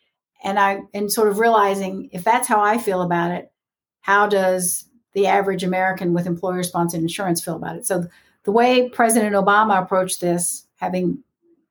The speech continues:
had these learnings, and Rahm Emanuel and I,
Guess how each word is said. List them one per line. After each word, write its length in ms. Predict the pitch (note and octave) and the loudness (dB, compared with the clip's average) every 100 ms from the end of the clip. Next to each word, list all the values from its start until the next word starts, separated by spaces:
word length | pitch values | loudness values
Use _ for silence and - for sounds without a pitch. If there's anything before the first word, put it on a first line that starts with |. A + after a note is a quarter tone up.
| _ | _
had 280 | E3+ G3 F3 | -4 -2 2
these 420 | G3 G3 F#3+ - | 0 0 -2 -4
learnings, 540 | F3+ G3 F#3 F3 F3+ E3 | 0 0 2 2 0 -2
and 260 | D#3+ E3+ - _ _ _ _ | -2 -4 -8 _ _ _ _
Rahm 220 | G3+ G#3 | 2 4
Emanuel 460 | G3+ G3 G3 G3 F#3+ | 4 4 2 2 2
and 140 | F#3 | 2
I, 420 | F3 F3+ F3 F3 | 2 2 0 -2